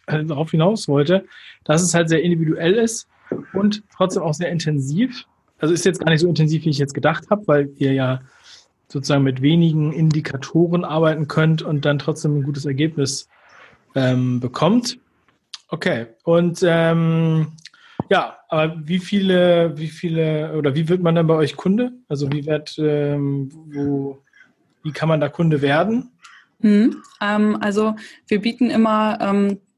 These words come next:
Speaker 2: quasi kostenlose Erstgespräche an.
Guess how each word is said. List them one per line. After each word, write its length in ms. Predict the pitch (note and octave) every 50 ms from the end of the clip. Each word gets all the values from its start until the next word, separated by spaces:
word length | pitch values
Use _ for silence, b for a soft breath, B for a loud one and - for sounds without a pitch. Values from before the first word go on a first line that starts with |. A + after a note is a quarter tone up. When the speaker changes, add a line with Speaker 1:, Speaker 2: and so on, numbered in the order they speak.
| _ _ _ _ _ _ _ _ _
Speaker 2:
quasi 280 | - - G3+ F#3+ G3 G3+
kostenlose 520 | - G#3 G#3 G#3 G#3+ A3+ G#3 G#3 G3 G3
Erstgespräche 960 | - - G#3+ B3+ B3+ - - C4 - - - B3 B3+ B3+ - C4+ C4 B3+ B3+
an. 320 | - A#3+ B3 C4 D4 D#4+